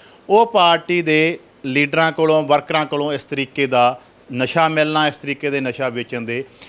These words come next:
ਜਿਹੜੇ ਆ ਉਹ ਪਰਚੇ ਦਰਜ ਹੋਣੇ। ਇਸ 'ਤੇ ਗੱਲਬਾਤ ਕਰਾਂਗੇ। ਸਾਡੇ ਨਾਲ ਸ਼੍ਰੋਮਣੀ ਅਕਾਲੀ ਦਲ ਦੇ ਨੈਸ਼ਨਲ ਬੁਲਾਰੇ, ਅ, ਬੰਟੀ ਰੁਮਾਣਾ ਇਸ ਵਕਤ ਨੇ, ਚੋਣ ਵੀ ਲੜ ਚੁੱਕੇ ਨੇ ਫਰੀਦਕੋਟ ਤੋਂ ਗੁਰਦਿੱਤ ਸਿੰਘ ਸੇਖੋਂ ਦੇ ਖਿਲਾਫ। ਗੱਲਬਾਤ ਕਰਦੇ ਉਹਨਾਂ ਨਾਲ।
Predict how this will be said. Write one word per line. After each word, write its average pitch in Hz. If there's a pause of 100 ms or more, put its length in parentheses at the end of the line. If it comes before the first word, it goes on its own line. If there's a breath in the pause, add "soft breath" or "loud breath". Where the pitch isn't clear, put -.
(100)
ਜਿਹੜੇ 131
ਆ 131
ਉਹ 131
ਪਰਚੇ 151
ਦਰਜ 104
ਹੋਣੇ। 90 (540 soft breath)
ਇਸ -
'ਤੇ 190
ਗੱਲਬਾਤ 170
ਕਰਾਂਗੇ। 175 (320)
ਸਾਡੇ 147
ਨਾਲ 165
ਸ਼੍ਰੋਮਣੀ 151
ਅਕਾਲੀ 143
ਦਲ 143
ਦੇ 143 (360 loud breath)
ਨੈਸ਼ਨਲ 147
ਬੁਲਾਰੇ, 131 (500 soft breath)
ਅ, -
ਬੰਟੀ 127
ਰੁਮਾਣਾ 139
ਇਸ 135
ਵਕਤ 139
ਨੇ, 156 (200)
ਚੋਣ 139
ਵੀ 156
ਲੜ 147
ਚੁੱਕੇ 147
ਨੇ 143
ਫਰੀਦਕੋਟ 127
ਤੋਂ 131
ਗੁਰਦਿੱਤ 123
ਸਿੰਘ 139
ਸੇਖੋਂ 131
ਦੇ 131
ਖਿਲਾਫ। 127 (440 loud breath)
ਗੱਲਬਾਤ 165
ਕਰਦੇ 110
ਉਹਨਾਂ 107
ਨਾਲ। 107